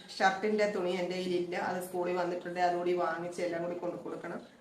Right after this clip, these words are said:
അങ്ങനെ കുറേ പണികൾ ചെയ്ത് തീർക്കാനുണ്ട്. അപ്പം, ആ, ഞാൻ കഴിഞ്ഞ വീഡിയോയിൽ പറഞ്ഞ പോലെ എൻ്റെ,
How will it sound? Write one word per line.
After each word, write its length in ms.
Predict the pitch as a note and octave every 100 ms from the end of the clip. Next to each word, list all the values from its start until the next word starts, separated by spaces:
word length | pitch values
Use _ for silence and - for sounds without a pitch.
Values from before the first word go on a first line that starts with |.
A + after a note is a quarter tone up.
| - - -
അങ്ങനെ 220 | F3 F3
കുറേ 480 | F3 F3 F3+ F#3+ F#3+
പണികൾ 300 | E3+ E3+ F3+
ചെയ്ത് 360 | F3+ E3+ F#3 F3+
തീർക്കാനുണ്ട്. 600 | D#3 - F3+ F3+ E3+ G#3 C#4+ - - - - - - -
അപ്പം, 280 | F#3+ G3+ A#3+ - - - G#3
ആ, 140 | F#3+ F3+ F3+ F3 F3+ F3+ F3 - - -
ഞാൻ 300 | G3 G3 F3+
കഴിഞ്ഞ 240 | F#3 F3+ G#3
വീഡിയോയിൽ 380 | G3 F#3+ G3+
പറഞ്ഞ 340 | F#3+ E3+ F3+ F#3+
പോലെ 260 | F#3 F3+
എൻ്റെ, 520 | B3 A3+ F#3+ F3+ A#3